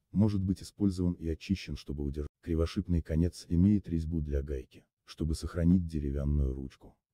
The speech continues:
Эти валы поворачиваются в коротких секциях латунных труб, просверлены отверстия для масла. Каждое весло это просто диск на открытом воздухе,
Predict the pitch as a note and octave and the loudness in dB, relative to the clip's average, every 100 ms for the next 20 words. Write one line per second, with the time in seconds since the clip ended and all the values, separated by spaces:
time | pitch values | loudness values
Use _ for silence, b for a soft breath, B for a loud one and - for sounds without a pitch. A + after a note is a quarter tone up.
0 | - E2 - D#2 D#2+ F#2+ F#2+ F2 D#2+ E2+ | -8 -6 -2 2 2 2 0 0 0 -2
1 | - E2 D#2+ D#2+ - D#2+ D#2+ - - - | -2 -4 -4 -10 -6 -4 -4 -6 -10 -8
2 | D#2 - D#2 D#2+ D2+ E2 E2 D#2+ - D#2+ | -6 -4 -4 -2 -2 2 2 0 -4 -6
3 | D#2 _ b b b D#2+ D2+ D#2 D2+ E2 | -6 _ b b b -8 -6 -4 -2 0
4 | F2 E2 D2+ D#2 D2+ - D#2 C#2 D2 C#2+ | -2 -4 -6 -4 -6 -4 -6 -2 -2 -2
5 | C#2 - - _ _ - G#2 F#2+ F2+ E2 | -6 -10 -18 _ _ -4 0 2 2 2
6 | - G#2 G#2 F2 E2+ - F2+ - F#2 F2+ | 2 2 2 0 -4 -2 -4 0 0 2
7 | G2 - D#2 C#2+ - D2+ C#2 C#2 D2 C2 | -2 0 -2 -2 -8 -6 -4 -2 -4 -6
8 | - - | -12 -18